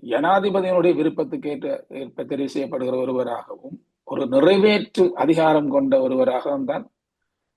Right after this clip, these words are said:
நியமிக்கப்படுகிறார். அது மட்டுமல்லாமல் மாகாண சபை, <clears throat> மாகாண சபை என்பது ஆளுநருடைய நிர்வாகத்துக்கு ஆலோசனை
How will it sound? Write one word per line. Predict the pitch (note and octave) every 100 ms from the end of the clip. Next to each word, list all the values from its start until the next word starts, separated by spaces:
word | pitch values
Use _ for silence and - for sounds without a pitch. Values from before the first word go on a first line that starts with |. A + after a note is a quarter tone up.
| _
நியமிக்கப்படுகிறார். | C3 D#3 C#3 B2+ A#2+ C#3 B2 - - _ _ _
அது | - -
மட்டுமல்லாமல் | B2 - F3 D#3+ C3 A2 G#2+ C#3 G3 - _ _ _ _ _ _ -
மாகாண | C3+ F3 F3 F#3+ F3 D3
சபை, | - D3 - E3+ - _ _
<clears throat> | - - - - _ _ _ _ _ _ _ _ _ _ _ _ _
மாகாண | - B2+ C3
சபை | - C3+ D3+
என்பது | C3 G#2+ G2 A#2+ F3 - _ _ _ _ _ _ _ _ _ _
ஆளுநருடைய | - C#3 F3 G#3 G#3+ G#3+ G#3 G#3 G#3+
நிர்வாகத்துக்கு | E3+ F3 F#3 F3 E3+ F3 - G3
ஆலோசனை | D3+ D3 F#3+ G#3 G3+ F#3 F#3 F3+ F3+ -